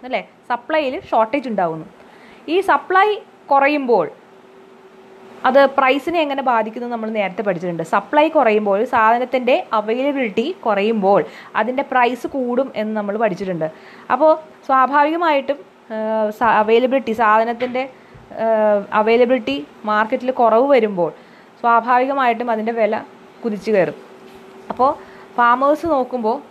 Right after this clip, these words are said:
ഇപ്പോൾ, ഇപ്പോൾ അവർ കുറച്ച് കൊണ്ട്, കൊണ്ടുവന്ന് വിൽക്കുന്ന, മാർക്കറ്റിൽ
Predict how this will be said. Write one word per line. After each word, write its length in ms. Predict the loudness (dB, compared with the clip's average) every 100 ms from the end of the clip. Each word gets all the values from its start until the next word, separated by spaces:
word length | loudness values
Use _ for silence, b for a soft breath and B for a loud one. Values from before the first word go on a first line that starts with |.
| -16 -16
ഇപ്പോൾ, 240 | 0 2 2 -6 -14
ഇപ്പോൾ 160 | -6 0 0
അവർ 140 | 0 -4 -4
കുറച്ച് 300 | -6 -4 -2 0
കൊണ്ട്, 160 | 0 -2 -2
കൊണ്ടുവന്ന് 600 | -2 2 2 2 -2 -6 -10 B B -16
വിൽക്കുന്ന, 320 | -6 -2 0 0 2
മാർക്കറ്റിൽ 400 | 0 0 -4